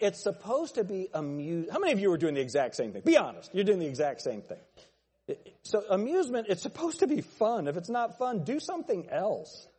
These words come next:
'Cause you're gonna lose your mind. When, when you're, what, what do you call your kind of games, Andy? Board, I was gonna say role-playing games, so that makes it think like you're dressing up like a woman or something, but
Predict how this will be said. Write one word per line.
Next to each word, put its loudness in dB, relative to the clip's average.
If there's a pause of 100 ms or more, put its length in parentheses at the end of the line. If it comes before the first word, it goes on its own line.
(520)
'Cause 0
you're -8
gonna 4
lose 4
your 4
mind. -4 (540)
When, 2 (300)
when 2
you're, 4 (120)
what, 0
what 2
do 0
you 0
call 0
your -2
kind -2
of -6
games, -4
Andy? -6 (1600)
Board, -2
I 4
was 2
gonna 4
say 0
role-playing 2
games, -6
so -2
that -2
makes -6
it -8
think -4
like -2
you're -4
dressing -4
up -4
like -4
a -4
woman -4
or -6
something, -10
but -6